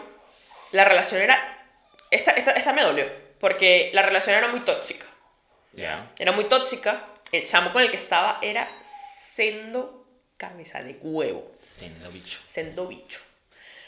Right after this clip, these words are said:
Speaker 1: Aparte de engañarle y todo eso, ya era una situación que llegaba al forcejeo.
Speaker 2: Uf.
Speaker 1: Eso, eso, eso es doloroso, eso es muy doloroso.
Speaker 2: Sí.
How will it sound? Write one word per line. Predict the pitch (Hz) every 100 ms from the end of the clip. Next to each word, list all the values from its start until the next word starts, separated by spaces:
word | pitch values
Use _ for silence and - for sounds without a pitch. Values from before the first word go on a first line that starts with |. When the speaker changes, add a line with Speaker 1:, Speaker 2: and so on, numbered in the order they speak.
| -
Speaker 1:
Aparte | 202 196 202
de | 196
engañarle | 175 170 180 190 - 220
y |
todo | 240 240 254
eso, | - 320 -
ya | 170 151 156
era | 170
una | 185 208
situación | - 180 170 185
que | 220
llegaba | 196 156 160 226
al | -
forcejeo. | - - - 160 - - _ _ _ _ _ _ -
Speaker 2:
Uf. | 120 - - - -
Speaker 1:
Eso, | - - 208 -
eso, | - 214 214
eso | - 202
es |
doloroso, | 214 196 - - - -
eso | -
es | 196
muy | 214 214
doloroso. | 220 160 - -
Speaker 2:
Sí. | 107